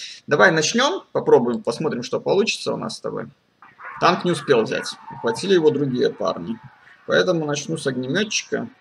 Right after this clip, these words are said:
Где мы тут, с какой стороны начинаем?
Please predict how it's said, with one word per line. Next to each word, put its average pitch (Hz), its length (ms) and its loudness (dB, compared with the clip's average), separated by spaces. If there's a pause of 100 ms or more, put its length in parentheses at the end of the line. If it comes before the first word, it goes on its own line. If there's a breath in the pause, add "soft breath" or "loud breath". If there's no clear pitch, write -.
(760)
Где - 240 -8
мы 104 140 -6
тут, - 220 -14
с - 40 -20
какой - 280 -8
стороны - 400 -8
начинаем? - 680 -8